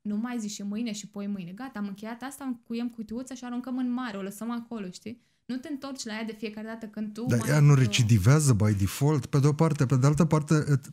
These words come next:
Speaker 2: trauma asta vine la pachet și cu, uh, pierderea încrederii. Încrederea e cum e, este ca o oglindă, odată ce s-a spart, o înlocuiești, că
Speaker 1: Da, dar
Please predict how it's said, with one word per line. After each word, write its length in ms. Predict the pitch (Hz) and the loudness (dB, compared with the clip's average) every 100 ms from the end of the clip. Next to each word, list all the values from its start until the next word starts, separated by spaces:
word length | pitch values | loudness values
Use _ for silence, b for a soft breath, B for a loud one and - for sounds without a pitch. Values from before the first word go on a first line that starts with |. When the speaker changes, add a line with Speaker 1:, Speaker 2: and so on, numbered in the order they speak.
| - | 0
Speaker 2:
trauma 400 | 131 147 170 147 | 4 6 6 6
asta 220 | 147 151 | 6 6
vine 220 | 131 139 147 | 8 10 10
la 160 | 131 | 6
pachet 420 | 113 101 110 117 - | 6 2 6 4 4
și 160 | 127 | 0
cu, 160 | 113 123 117 110 104 101 B B B B B - | 0 4 4 4 2 0 B B B B B -6
uh, 540 | - 107 104 101 98 - | 2 4 6 6 4 4
pierderea 440 | - 123 139 131 | 6 10 10 10
încrederii. 960 | 117 104 - 117 107 95 82 82 71 - _ 104 - | 10 8 8 8 10 8 6 4 2 -4 _ -8 4
Încrederea 920 | 113 110 143 151 160 165 160 147 135 117 | 8 10 10 10 10 10 8 6 2 4
e 220 | 120 139 | 10 10
cum 280 | 165 170 160 165 | 12 12 12 12
e, 60 | |
este 460 | 160 127 113 - 123 | 12 12 8 8 6
ca 120 | 120 | 8
o 140 | 127 123 | 8 8
oglindă, 360 | 110 123 143 | 10 10 10
odată 360 | 147 117 131 139 | 10 8 8 8
ce 140 | 127 | 8
s-a 180 | 120 127 | 8 6
spart, 440 | - - 147 143 - 151 143 - - _ - | 6 6 6 4 2 4 4 0 -14 _ 4
o 60 | |
înlocuiești, 640 | 123 131 117 135 165 135 - | 10 10 10 12 12 10 4
că 280 | 107 107 101 | 4 4 2
Speaker 1:
Da, 260 | 220 208 - 95 - | -6 -10 -8 -6 -4
dar 160 | 220 | -6